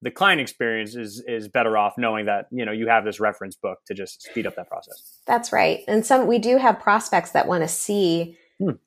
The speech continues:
Speaker 2: kind of what, how that pricing book looks. So we have a client-facing version of it too for
Speaker 1: Oh,
Speaker 2: them,
Speaker 1: cool.
Speaker 2: so they can kinda understand how much work we can get done within their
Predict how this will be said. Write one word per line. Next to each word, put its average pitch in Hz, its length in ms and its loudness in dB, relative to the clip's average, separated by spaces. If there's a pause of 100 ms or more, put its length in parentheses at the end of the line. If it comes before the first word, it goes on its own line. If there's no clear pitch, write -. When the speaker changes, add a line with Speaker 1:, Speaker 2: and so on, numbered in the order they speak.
(180)
Speaker 2:
kind 180 220 0
of 165 160 -4
what, 165 160 4
how 180 220 2
that 170 220 2
pricing 165 380 -2
book 165 300 -2 (460)
looks. 214 460 4
So - 280 -2
we 180 100 2
have 196 160 2
a 156 80 2
client-facing 165 800 0
version 165 320 2
of 151 140 -2
it 147 180 0
too 160 240 0
for 147 200 0
Speaker 1:
Oh, 151 100 8
Speaker 2:
them, 147 100 0
Speaker 1:
cool. 160 120 8
Speaker 2:
so 160 60 -2
they 160 80 4
can 165 160 -2
kinda 175 220 0
understand 156 480 0
how 180 220 2
much 170 500 0
work 160 200 -2
we 156 120 -8
can 151 120 -14
get - 200 -12
done 156 180 -10
within - 260 -14
their - 140 -14